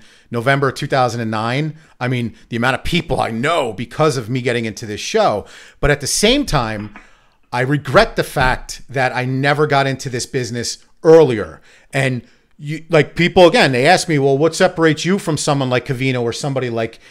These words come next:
Kane or somebody that you've had on your show or you know, blah, blah, blah?" And, and I'll say, "Well, first of all, they're i-, i-, insanely talented, <laughs> you know? But second of all, they, you know, they intern." I'm sure even Kane did. Everybody I talked to is intern. Johnny told me he intern.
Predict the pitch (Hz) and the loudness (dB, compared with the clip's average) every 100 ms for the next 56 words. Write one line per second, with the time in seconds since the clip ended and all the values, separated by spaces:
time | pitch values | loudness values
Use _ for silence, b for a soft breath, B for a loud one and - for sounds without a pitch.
0 | b - 147 135 123 117 - 143 135 123 | b -4 0 0 -2 -2 -2 0 0 -2
1 | 123 120 127 123 120 - 127 123 123 120 | -4 -2 -2 -2 -4 -4 -2 -2 -4 -4
2 | 120 117 117 113 170 139 - B B B | -4 -2 -4 0 2 0 -2 B B B
3 | - 127 139 - 131 131 - - - 127 | -8 -6 -4 -4 -2 -2 -4 -8 -4 -2
4 | 101 - 208 156 131 110 110 - 143 - | -2 2 2 4 2 2 -4 -8 -12 -10
5 | - 135 - 127 - 175 180 156 117 147 | -8 -6 -2 -2 2 2 2 0 -2 0
6 | 170 185 131 113 156 160 147 185 156 175 | 2 2 0 -2 -4 -6 -4 -2 2 2
7 | 202 B B B 147 - 202 233 185 165 | 0 B B B -2 4 4 4 4 6
8 | 151 151 123 151 170 165 147 - - - | 4 2 0 2 4 0 -6 -18 -20 -18
9 | 139 117 _ - 143 127 123 139 151 185 | -18 -18 _ -4 0 0 0 0 2 0
10 | 415 453 156 120 107 120 - 196 202 170 | 0 0 -2 -2 -4 -6 0 0 2 0
11 | 147 - 185 277 147 92 98 127 196 277 | -4 -2 -2 -2 -2 -4 -4 -4 0 2
12 | 220 185 220 294 - 160 120 110 107 107 | 2 0 0 -2 0 -2 0 -6 -6 -6
13 | 110 135 208 311 - 147 120 113 107 104 | -4 -2 -2 -4 -4 -4 -2 -4 -6 -8
14 | 117 98 87 | -12 -14 -14